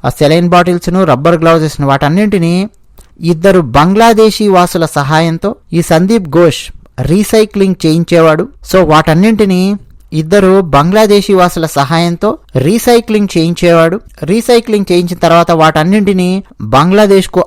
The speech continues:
అమ్ముకునేవాడు. వీటి మీదనే అండి మొత్తం ఆయన అఖ్తర్ అలీ విజిలెన్స్ కమిషన్కు, ఏసీబీకి, హెల్త్ డిపార్ట్మెంట్స్కు కంప్లైంట్స్ ఇచ్చాడు.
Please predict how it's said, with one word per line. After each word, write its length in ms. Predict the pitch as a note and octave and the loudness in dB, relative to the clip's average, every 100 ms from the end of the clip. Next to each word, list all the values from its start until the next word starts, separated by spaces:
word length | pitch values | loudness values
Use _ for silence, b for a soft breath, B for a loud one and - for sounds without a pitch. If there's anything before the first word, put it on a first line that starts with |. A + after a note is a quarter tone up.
| - | -2
అమ్ముకునేవాడు. 800 | D3 F#3 G3 G3 F#3+ F#3 F3 A3+ - - | 0 2 2 2 4 2 2 -2 -8 -14
వీటి 400 | A#2 D3 A#3+ B3 | -6 0 0 2
మీదనే 420 | G#3+ G#3+ G#3+ G#3 | 0 0 0 0
అండి 200 | F#3 F3 | -2 -4
మొత్తం 460 | G3 - _ - A3+ | -8 -10 _ -2 -2
ఆయన 380 | G3+ F#3 G#3 B3+ - _ _ - | -2 -4 -6 -8 -14 _ _ -10
అఖ్తర్ 320 | - - G#3 | -4 0 2
అలీ 380 | F3 F3 F#3+ E4 _ - | 2 2 -2 -4 _ -6
విజిలెన్స్ 480 | D3+ E3+ A#3 A3+ - | -2 2 2 0 -2
కమిషన్కు, 760 | D#3 F#3 F#3+ G3+ F#3+ G3+ G3 | 0 0 0 -2 -2 -2 -4
ఏసీబీకి, 840 | C3+ C#3+ E3+ G3+ G3 G3+ F#3+ G3+ E3 | 0 -2 0 -2 -4 -4 -4 -4 -2
హెల్త్ 300 | B2 D3+ F3+ | 0 -2 -2
డిపార్ట్మెంట్స్కు 840 | F3+ F#3+ F#3 G3 G3 F#3 F#3+ F#3 | -2 0 0 0 -4 -2 -2 -2
కంప్లైంట్స్ 680 | - C#3 D#3+ G#3 A#3 A3+ A3 | 0 -2 0 2 2 0 -4
ఇచ్చాడు. 360 | F#3+ G#3 E3 | -2 -2 -2